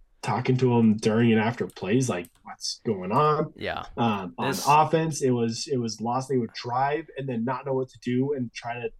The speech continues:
Speaker 1: kind of draw a foul. It was, it was the ugliest I've seen this team play, and that's what makes it a bad loss. You
Speaker 2: Yeah.
Speaker 1: know, it's, it was, it looked really, really rough. Something to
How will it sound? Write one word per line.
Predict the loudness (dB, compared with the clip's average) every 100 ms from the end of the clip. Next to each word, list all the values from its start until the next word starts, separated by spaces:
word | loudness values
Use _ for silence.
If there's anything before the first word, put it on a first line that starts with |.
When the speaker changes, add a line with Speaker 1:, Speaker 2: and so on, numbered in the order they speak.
| -20 -20 -20 -20 -10
Speaker 1:
kind | -2 -2
of |
draw | 4 8 8
a | 6
foul. | 4 2 4
It | 6
was, | 4 2 -6 _ -20 -8 4
it |
was | 4 6
the | 6
ugliest | 6 6 2 -2 -6
I've | -8
seen | -4 -2 0
this | -2 -4
team | -4 -6 2
play, | 6 6
and | 6
that's | 6 4
what | 2
makes | 0 -2
it | -6
a | -10
bad | -10 -10
loss. | -12 -14 -10 -10
You | -6 -4
Speaker 2:
Yeah. | -2
Speaker 1:
know, | 0
it's, | 0 2 2 0 _ _ _ _ _ _ 6
it | 8
was, | 8 8
it | 6 8
looked | 6 4
really, | 0 0 4 6 6 6
really | 2 0 -4
rough. | -8 -12 -8 2
Something | 4 6 6 6
to | 4